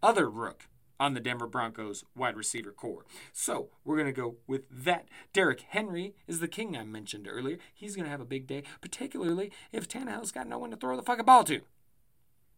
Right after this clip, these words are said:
'Cause that's very <laughs> possible that they just don't really have anybody. I would like to see round two of A-Rod's revenge tour. That's gonna be on full display, I do believe,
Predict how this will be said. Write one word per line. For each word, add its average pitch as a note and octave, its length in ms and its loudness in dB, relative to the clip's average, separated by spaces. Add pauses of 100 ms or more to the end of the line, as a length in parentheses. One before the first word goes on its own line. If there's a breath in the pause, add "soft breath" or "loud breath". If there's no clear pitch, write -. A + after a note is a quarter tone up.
(1300)
'Cause C#3 120 -4
that's C3 140 -2
very E3+ 220 -4
<laughs> - 180 -6
possible - 400 0 (600 loud breath)
that - 140 -10
they C#3+ 140 -2
just D#3 280 -8
don't C#4+ 180 -6
really D#4 200 -8
have - 160 -6
anybody. - 280 -10 (1200 loud breath)
I D3 80 8
would D3+ 140 4
like C#3+ 220 4
to - 60 -4
see D3 260 2
round D3+ 320 2
two D3+ 300 0 (1500)
of D#3+ 220 0
A-Rod's C3+ 560 0
revenge C3 400 -2
tour. A#2+ 240 -6
That's B2 240 -4
gonna A#2+ 200 -8
be A2+ 300 -6 (300 soft breath)
on A#2+ 240 0
full C#3 280 -4
display, A#2+ 540 -4
I A2+ 180 -2
do A#2+ 320 -8
believe, A2+ 600 -8